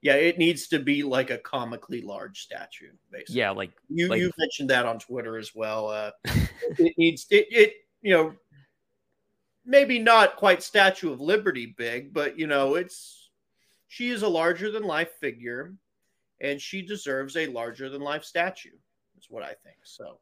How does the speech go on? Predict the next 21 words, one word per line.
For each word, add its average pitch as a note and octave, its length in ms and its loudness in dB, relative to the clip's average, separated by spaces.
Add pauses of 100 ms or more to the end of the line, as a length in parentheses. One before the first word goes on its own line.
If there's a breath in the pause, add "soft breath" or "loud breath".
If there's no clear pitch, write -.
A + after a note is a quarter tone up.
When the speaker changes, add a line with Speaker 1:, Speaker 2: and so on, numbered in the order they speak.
(100)
Speaker 1:
I, B2+ 160 -10
it C#3+ 220 -12
needs D3 240 -10
to D3+ 100 -8
be C#3 380 -6
comically C#3+ 520 -8
large, G2+ 380 -14
I C#2 80 -16
think. - 300 -20 (1400)
Speaker 2:
I, A#2 320 -2
I A#2+ 140 4
think D#3+ 480 -6
of, A2 600 0 (600)
I, G#2 240 -6 (180)
I A2 180 -4
think C3+ 360 -8
of G#2 540 -2
the A2 360 -8
massive A2+ 1120 -4
statue, G#2+ 1000 -4
like, G2 200 -12